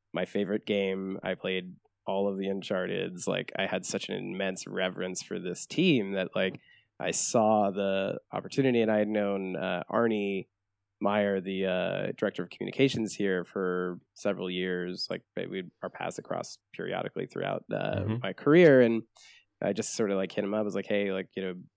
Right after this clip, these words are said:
Speaker 1: saw you guys were looking for somebody. Would you be down to chat? Be interested to hear what you guys are looking for." Because at the time, I wasn't really sure what, how they operate or what the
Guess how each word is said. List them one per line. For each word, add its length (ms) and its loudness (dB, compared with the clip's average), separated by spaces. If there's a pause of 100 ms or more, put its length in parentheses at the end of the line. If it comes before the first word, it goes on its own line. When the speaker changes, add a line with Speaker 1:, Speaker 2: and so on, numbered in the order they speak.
(160)
Speaker 1:
saw 200 -4
you 120 -4
guys 140 -2
were 80 0
looking 140 0
for 60 -6
somebody. 340 2
Would 200 -4
you 100 -8
be 120 -8
down 220 -6
to 80 -6
chat? 260 -2
Be 140 -6
interested 320 -10
to 60 -6
hear 120 -2
what 80 -6
you 60 -10
guys 180 -4
are 40 -4
looking 220 -2
for." 200 2
Because 220 0
at 100 6
the 60 2
time, 240 4
I 40 8
wasn't 260 4
really 240 2
sure 300 -2
what, 340 -2 (600)
how 260 2
they 380 4 (200)
operate 400 0
or 100 -2
what 240 -6
the 240 -2